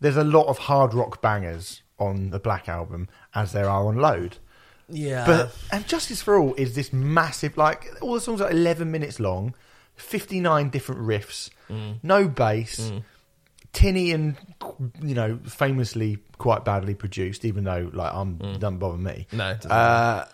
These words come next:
Speaker 2: It was thirty years old yesterday.
Speaker 1: Was
Speaker 2: on
Speaker 1: it?
Speaker 2: Justice for All. Yeah.
Speaker 1: Happy birthday.
Speaker 2: Happy birthday on Justice for All. My
Speaker 1: Uh,
Speaker 2: favourite Metallica album.
Speaker 1: Mine
Speaker 2: As
Speaker 1: too.
Speaker 2: is yours, yeah,
Speaker 1: Yeah,
Speaker 2: yeah.
Speaker 1: yeah, it's great. And, um, so, I, you know, I love it, but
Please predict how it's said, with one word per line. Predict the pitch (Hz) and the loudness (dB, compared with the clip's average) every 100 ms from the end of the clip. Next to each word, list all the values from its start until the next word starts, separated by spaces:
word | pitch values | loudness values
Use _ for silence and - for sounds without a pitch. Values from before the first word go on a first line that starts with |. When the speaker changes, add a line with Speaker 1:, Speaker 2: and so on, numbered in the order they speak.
| _ | _
Speaker 2:
It | |
was | 202 - | -6 0
thirty | 240 202 | 2 2
years | 170 160 | 0 -2
old | 262 151 | -4 -6
yesterday. | 80 - 98 113 139 _ - | -10 -10 -6 -6 -8 _ -4
Speaker 1:
Was | 220 | 0
Speaker 2:
on | |
Speaker 1:
it? | 202 | 2
Speaker 2:
Justice | 131 113 | 0 -4
for | 113 | -6
All. | 120 - - | -6 -8 -8
Yeah. | 151 - | -8 -6
Speaker 1:
Happy | 120 120 | -6 -6
birthday. | 113 95 87 - 85 | -4 -4 -6 -6 -4
Speaker 2:
Happy | 80 78 | -4 -4
birthday | 90 85 78 | -8 -10 -12
on | 78 | -14
Justice | 82 - | -14 -14
for | 92 | -8
All. | |
My | 135 | -2
Speaker 1:
Uh, | 135 | 0
Speaker 2:
favourite | 143 123 107 | 0 -2 -4
Metallica | 117 98 98 | -6 -8 -8
album. | 95 107 | -10 -4
Speaker 1:
Mine | 123 117 135 | -2 0 2
Speaker 2:
As | |
Speaker 1:
too. | 214 | 2
Speaker 2:
is | 240 | 4
yours, | 143 98 | 2 0
yeah, | 107 | -2
Speaker 1:
Yeah, | 135 151 | 0 0
Speaker 2:
yeah. | 165 | 0
Speaker 1:
yeah, | |
it's | 120 | -4
great. | - 131 117 - - | 0 0 0 -4 0
And, | 139 143 127 | 2 2 4
um, | 139 139 139 139 - | 4 4 0 -4 2
so, | 147 | 4
I, | 151 | 4
you | 139 | 2
know, | 123 | 4
I | 143 | 6
love | 127 117 | 4 4
it, | 92 101 | -2 2
but | 147 78 - | 2 2 -2